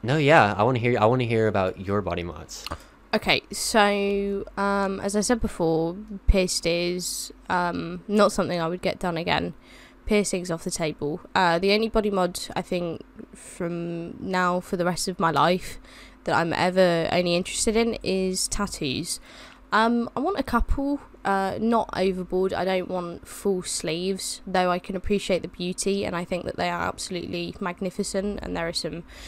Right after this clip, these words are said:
Speaker 2: absolutely amazing ones that are done by some artists out there, um, I would kinda just want a couple dotted small, not big pieces,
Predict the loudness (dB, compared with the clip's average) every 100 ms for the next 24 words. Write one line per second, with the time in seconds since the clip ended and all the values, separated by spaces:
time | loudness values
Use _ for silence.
0 | -16 -10 -6 -4 -2 2 2 2 0 0
1 | 0 0 -2 -2 -2 -2 -6 -4 -2 -2
2 | 0 -2 -2 -6 -6 -6 -4 -4 -4 -6
3 | -8 -12 -20 -14 -2 0 0 -4 -4 -2
4 | -2 0 0 -2 -8 -20 -20 -6 -2 -2
5 | -2 -6 -2 4 4 4 0 -2 -2 -2
6 | -2 -6 -6 -6 -6 -12 -6 -6 -4 -4
7 | -4 -4 -6 -10 -20 -20 -20 -20 -20 -20
8 | -20 -20 -16 -8 -2 0 0 -6 -6 -8
9 | -4 -2 -2 -4 -8 -14 -20 -20 -18 -8
10 | -6 -6 -10 -2 0 -2 -8 -12 -10 -8
11 | -10 -10 -10 -14